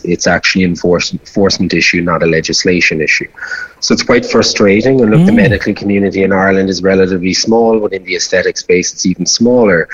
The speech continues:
Speaker 1: And when we talk to our colleagues, we are really experiencing a large increase in, in people coming in who have had these dermal filler treatments by non-medical professionals. And the
Speaker 2: Yeah.
Speaker 1: big thing around a dermal filler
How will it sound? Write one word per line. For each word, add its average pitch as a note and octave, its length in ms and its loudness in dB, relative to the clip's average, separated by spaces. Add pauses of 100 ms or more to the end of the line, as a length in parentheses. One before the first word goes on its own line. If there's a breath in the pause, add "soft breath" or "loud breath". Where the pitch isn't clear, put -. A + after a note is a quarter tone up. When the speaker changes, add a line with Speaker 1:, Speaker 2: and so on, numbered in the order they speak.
(340 loud breath)
Speaker 1:
And G#2 160 0
when G#2 140 4
we G#2+ 100 2
talk G2+ 340 0
to - 140 -4
our F2 100 2
colleagues, G2 800 0 (440 loud breath)
we G2 580 2
are G2 160 4
really G#2 520 2
experiencing F#2+ 880 0
a F2 40 0
large F#2+ 680 2
increase F#2 920 -2
in, F2 560 -2
in F2 360 -4
people F2 420 2
coming F2 420 0
in F2 320 2 (380 loud breath)
who - 160 0
have D#2+ 60 0
had G#2+ 320 0
these G2 240 2
dermal F2 360 2
filler E2+ 240 0
treatments E2+ 580 -2
by F2+ 200 0
non-medical E2+ 680 2
professionals. D#2+ 680 -2
And G2+ 160 2
the A2+ 60 4
Speaker 2:
Yeah. F#2 80 4
Speaker 1:
big B2 160 2
thing B2+ 180 2
around A2 280 4
a G2+ 40 0
dermal F#2 400 0
filler A2 460 0